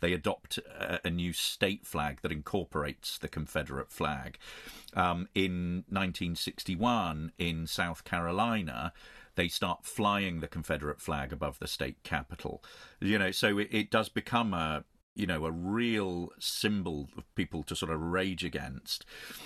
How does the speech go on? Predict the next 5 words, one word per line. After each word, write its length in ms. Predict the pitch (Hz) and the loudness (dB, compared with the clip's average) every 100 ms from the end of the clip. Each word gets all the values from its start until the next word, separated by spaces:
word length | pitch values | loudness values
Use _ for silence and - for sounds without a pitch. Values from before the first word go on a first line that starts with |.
| - - | -16 -4
Um, 400 | - 101 98 95 - - - | 2 4 4 0 -6 -4 4
and 400 | 101 98 95 - - - - - - - - - - - | 6 4 0 -4 -10 -20 -20 -18 -18 -20 -20 -20 -20 -8
there 280 | - 101 104 | 2 4 6
are 120 | 127 | 2
protests, 760 | - 180 - 92 - - - | 2 0 0 -4 -6 -6 -6